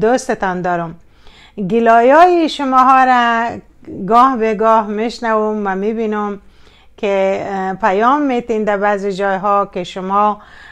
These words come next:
اه، وقتی می‌گین سلام فارسی زبان‌ها و ما یک کمی آزرده می‌شیم.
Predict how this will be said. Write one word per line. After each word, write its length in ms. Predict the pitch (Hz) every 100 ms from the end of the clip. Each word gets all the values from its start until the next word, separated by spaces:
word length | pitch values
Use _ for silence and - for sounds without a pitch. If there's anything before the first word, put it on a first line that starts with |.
| -
اه، 200 | 180 185
وقتی 460 | 185 208 262 - 277
می‌گین 460 | 254 233 220 226 220
سلام 640 | 226 208 208 208 202 196
فارسی 480 | - 196 185 - 175
زبان‌ها 840 | 185 185 185 180 170 160 233 233 - - - - 185
و 140 | 196
ما 380 | 196 202 220 220
یک 220 | 202 185
کمی 400 | 190 208 208 202
آزرده 560 | 196 185 175 175 175 202
می‌شیم. 420 | 202 170 180 165